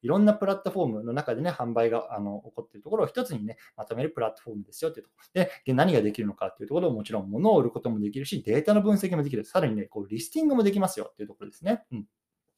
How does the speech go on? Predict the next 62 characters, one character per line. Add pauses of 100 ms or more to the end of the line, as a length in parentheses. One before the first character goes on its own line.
(180)
で、 (240)
現
状
だ
と
こ
う
ア
メ
リ
カ
と
か
ね、 (200)
ま
あ、
カ
ナ
ダ
で
し
か
使
え
な
い
ん
で
す
け
れ
ど
も、 (120)
今
年
の
ね、
前
半
の
う
ち
に
は
ね、
こ
う
ア
ジ
ア、
日
本
を
含
め
て
ア
ジ
ア
と
か
も